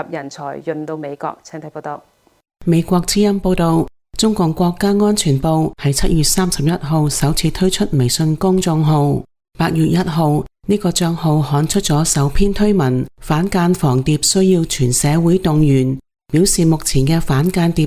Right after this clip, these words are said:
Speaker 2: 鬥爭形勢嚴峻複雜，安全機構必須徹底執行法律，呼籲公眾加入反間諜鬥爭，一齊支持新嘅反間諜法。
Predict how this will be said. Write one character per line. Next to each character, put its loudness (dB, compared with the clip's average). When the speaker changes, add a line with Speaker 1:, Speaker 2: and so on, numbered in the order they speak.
Speaker 2:
鬥 0
爭 2
形 2
勢 0
嚴 2
峻 0
複 -2
雜， -2
安 2
全 -2
機 2
構 0
必 0
須 2
徹 0
底 0
執 -2
行 0
法 0
律， 0
呼 2
籲 2
公 0
眾 0
加 0
入 2
反 2
間 0
諜 0
鬥 0
爭， 2
一 2
齊 2
支 0
持 -2
新 0
嘅 2
反 0
間 0
諜 0
法。 0